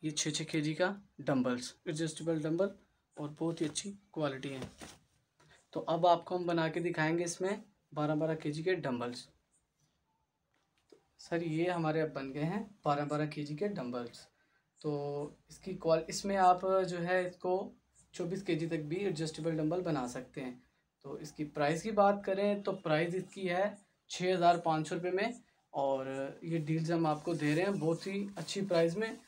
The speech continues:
और rubber coating plates हैं, और इसमें rod की भी बहुत अच्छी quality है। Chrome वाला इसमें rod है, और rubber coating बहुत ही best quality plates हैं।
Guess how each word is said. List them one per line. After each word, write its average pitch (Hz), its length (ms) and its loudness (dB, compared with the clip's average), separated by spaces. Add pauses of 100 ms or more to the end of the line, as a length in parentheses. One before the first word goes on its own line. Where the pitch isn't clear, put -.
(220)
और 147 160 -4
rubber 160 200 -2
coating 180 340 -4
plates 185 440 -2
हैं, 220 340 -4
और 151 320 -2
इसमें 165 380 -4
rod 156 240 4
की 196 100 -10
भी 202 100 -4
बहुत 185 240 0
अच्छी 185 240 -4
quality 202 420 2
है। 214 140 0 (600)
Chrome 160 260 2
वाला 185 180 4
इसमें 180 260 -2
rod 165 300 0
है, 208 260 4
और 151 600 -4
rubber 147 180 -4
coating 175 420 -4 (420)
बहुत 165 220 0
ही 156 60 -6
best 165 320 0
quality 139 360 -2 (640)
plates 156 380 0
हैं। 123 260 -12